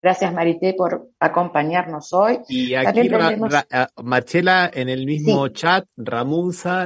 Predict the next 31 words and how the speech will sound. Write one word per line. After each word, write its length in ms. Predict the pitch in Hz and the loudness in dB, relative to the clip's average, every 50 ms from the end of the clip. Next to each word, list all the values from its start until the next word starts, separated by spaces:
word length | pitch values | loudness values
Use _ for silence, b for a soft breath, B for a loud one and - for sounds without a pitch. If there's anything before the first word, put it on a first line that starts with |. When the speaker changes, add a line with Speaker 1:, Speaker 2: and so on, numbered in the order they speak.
| 156 147 | -6 -6
Speaker 2:
nos 180 | 131 117 110 | -8 -6 -2
dice 260 | 110 131 135 - 147 | -2 -2 0 0 0
que 100 | 143 123 | -2 0
también 340 | - 110 113 120 135 147 156 | 0 0 0 0 0 0 0
nombremos 420 | 147 135 131 123 131 147 160 151 127 | 0 -2 0 0 0 2 2 0 0
a 60 | 120 | 0
los 160 | 117 107 101 | 0 0 0
vecinos 460 | 110 107 101 - - - 139 139 123 | 0 0 -2 0 0 0 2 2 2
de 80 | 120 110 | 2 0
a 80 | 104 | 0
pie 320 | - - 143 143 147 156 147 | 2 0 0 2 2 0 0
que 100 | - 127 | 0 -2
mueren 380 | 110 107 110 120 127 123 117 117 | 0 2 2 2 2 0 -2 -4
asesinados 720 | 107 - 117 117 - - 127 123 123 127 127 131 131 117 | -4 -6 -6 -8 -4 -4 -2 0 2 2 2 2 2 0
en 120 | 120 117 110 | 0 -2 0
manos 320 | 107 107 110 113 113 107 | 0 0 0 0 -2 -2
de 80 | 104 110 | -2 -2
los 120 | 101 95 | 0 0
delincuentes 720 | 95 104 101 110 107 104 101 - 104 107 113 113 - 110 | 0 0 0 0 -2 0 0 0 0 0 2 0 0 2
en 100 | 110 104 | 2 2
el 140 | 98 92 92 | 2 0 2
conurbano. 540 | - 101 101 101 101 101 98 92 92 95 92 | 2 0 2 4 4 4 4 2 2 0 -2
Sí, 180 | - - 196 175 | 0 0 -2 2
claro, 240 | - 220 175 127 | 2 2 2 2
nosotros 460 | 113 110 107 113 - - - 151 151 135 | 0 0 -2 0 0 0 2 2 2 2
acá 220 | 135 120 123 127 | 2 0 0 0
no 80 | 131 120 | 0 -2
estamos 340 | 107 - 120 110 110 110 117 | -2 -2 0 0 2 2 0
a 60 | 117 | 0
favor 340 | - - 90 - - 120 113 | 0 -2 -2 0 0 -2 -2
de 60 | - | -4